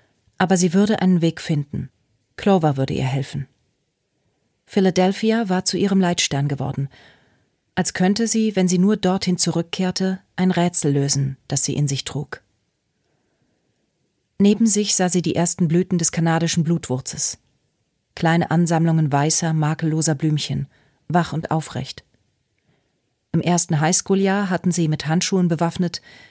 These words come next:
im Bio-Unterricht seine Stängel zerschnitten. Aus der Pflanze blutete ein tiefroter, giftiger Saft heraus.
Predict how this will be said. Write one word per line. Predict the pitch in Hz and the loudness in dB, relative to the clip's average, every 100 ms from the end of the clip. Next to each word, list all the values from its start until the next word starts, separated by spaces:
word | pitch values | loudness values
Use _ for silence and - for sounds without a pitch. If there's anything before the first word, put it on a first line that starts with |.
| _ | _
im | 185 175 | 2 4
Bio-Unterricht | 190 208 - 170 160 160 - | 4 2 2 0 0 -2 0
seine | 160 160 | 0 0
Stängel | - 175 156 | 2 2 2
zerschnitten. | - 147 156 135 143 143 _ _ _ _ _ _ _ _ _ | 0 -2 -4 -6 -6 -8 _ _ _ _ _ _ _ _ _
Aus | 175 170 | -2 0
der | 175 | -2
Pflanze | - 175 190 - 220 | 0 0 0 0 -2
blutete | 180 196 202 202 196 | 0 0 0 -2 -2
ein | 165 170 | -2 -2
tiefroter, | - 208 - 180 - 170 | -2 -2 -2 -4 -2 -2
giftiger | 170 - 175 170 | -2 -4 -2 0
Saft | 165 156 - | 0 -2 -4
heraus. | 143 143 135 - | -6 -4 -4 -4